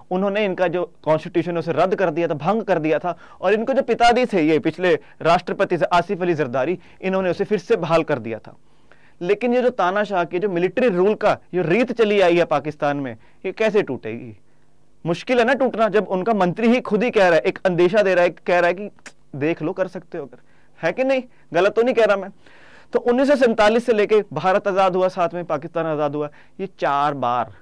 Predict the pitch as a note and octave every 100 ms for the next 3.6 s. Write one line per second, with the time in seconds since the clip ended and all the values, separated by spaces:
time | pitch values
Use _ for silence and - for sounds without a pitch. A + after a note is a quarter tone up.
0 | - - - - A#2+ C3 - - - E3+
1 | G#3 G3+ - F3+ G3+ E3+ - - - -
2 | D#3+ D3+ E3 E3+ E3 D#3 D#3 D#3+ D3 C#3+
3 | C#3 C#3 A#2 A#2+ - -